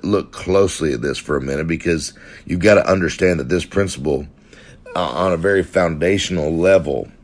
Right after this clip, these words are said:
if you're gonna change your thinking, you gotta get it at the very basis. How do you, how, how does your thinking affect your happiness? Well, let's explore your mind. If your husband sends you flowers,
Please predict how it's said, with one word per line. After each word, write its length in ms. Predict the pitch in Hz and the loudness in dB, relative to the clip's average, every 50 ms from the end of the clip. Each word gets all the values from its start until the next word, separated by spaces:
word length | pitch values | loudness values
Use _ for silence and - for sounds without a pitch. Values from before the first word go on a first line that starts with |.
| - _ _ _ - - - - - - - - - | -20 _ _ _ -20 -20 -20 -20 -20 -20 -20 -12 -8
if 80 | - 82 | -6 -4
you're 100 | 92 101 | 0 2
gonna 160 | 117 120 113 | 2 2 2
change 300 | 101 - 104 104 101 87 | 2 2 2 2 2 0
your 100 | 80 80 | -2 -4
thinking, 320 | - - 104 92 78 78 | 0 0 -2 0 0 -4
you 80 | 80 78 | -4 -2
gotta 260 | 78 90 90 85 85 | 2 2 2 2 2
get 280 | 80 76 73 92 90 80 | -2 0 0 0 0 0
it 240 | - - - _ 76 | -2 -6 -6 _ -6
at 140 | 73 62 | -6 -4
the 80 | - 71 | -6 -6
very 280 | 69 62 90 87 85 76 | -4 0 0 0 0 0
basis. 680 | 71 69 71 - - - 101 87 82 73 - 73 67 - | -2 -6 -10 -14 -4 0 2 2 2 0 -2 -6 -4 0
How 160 | 92 95 98 | 2 2 2
do 80 | 101 | 2
you, 320 | 98 92 87 87 85 76 65 - - - - - - | 2 0 2 0 0 -2 -6 -12 -20 -20 -20 -20 -18
how, 400 | - - 92 95 104 110 104 - | -10 -4 0 2 4 4 4 2
how 180 | - 92 98 101 | 2 2 0 0
does 220 | 101 98 90 76 | 0 -2 -4 -2
your 160 | 78 85 80 | -2 -2 -2
thinking 640 | 76 - - - - - 104 98 87 - 87 87 85 80 | -4 -6 -12 -12 -2 -2 -2 -2 -2 -4 -4 -2 -2 -2
affect 360 | 76 - - 85 80 - - | -4 -2 -2 -4 -4 -4 -8
your 100 | - 71 | -8 -8
happiness? 840 | - - 82 71 - - 71 67 60 50 - - - - - - - - - - - - - - _ _ _ _ _ _ - - - - _ - - - | -4 -2 -2 -4 -2 -4 -8 -8 -8 -10 -12 -12 -14 -14 -16 -16 -20 -20 -20 -20 -20 -20 -20 -20 _ _ _ _ _ _ -20 -20 -20 -20 _ -20 -10 0
Well, 140 | - 107 98 | 2 2 2
let's 260 | 76 92 101 - - | 2 0 -2 -2 -4
explore 400 | 76 69 - - - 87 92 87 | -8 -10 -12 -8 -2 0 2 2
your 160 | 76 71 78 | 2 0 -2
mind. 360 | 80 87 90 87 78 69 64 - - - - - - - - - - - | -2 0 0 0 0 -2 -6 -10 -16 -20 -20 -20 -20 -20 -20 -20 -20 0
If 200 | - 95 92 92 | 0 0 0 2
your 340 | - 92 90 80 67 - - - - - | 2 2 2 2 2 -2 -6 -16 -18 -14
husband 800 | - - 80 95 123 131 113 104 87 73 80 78 71 85 101 98 92 | -12 -4 2 2 4 4 2 0 -2 0 0 0 0 -2 -2 -4 -4
sends 360 | - - 95 98 90 78 73 | -2 -2 0 0 0 -2 -2
you 100 | 78 82 | -4 -6
flowers, 1000 | 78 - - 95 98 101 98 92 82 67 58 53 52 53 73 82 78 - - - | -6 -4 0 2 4 4 6 4 4 4 2 0 -2 -4 -4 -6 -6 -10 -14 -18